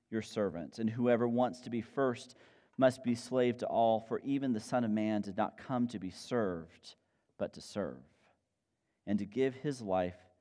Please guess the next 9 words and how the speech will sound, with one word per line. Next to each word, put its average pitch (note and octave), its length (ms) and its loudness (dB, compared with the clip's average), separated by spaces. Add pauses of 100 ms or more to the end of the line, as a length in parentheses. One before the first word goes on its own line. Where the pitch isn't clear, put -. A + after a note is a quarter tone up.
(240)
as G2 120 -4
a F#2 60 -6
ransom F2+ 640 -4 (520)
for F#2 120 -8
many." F2 400 -6 (1400)
This C3+ 540 2
is G#2+ 540 0
the G#2 120 -6
currency F2 840 -6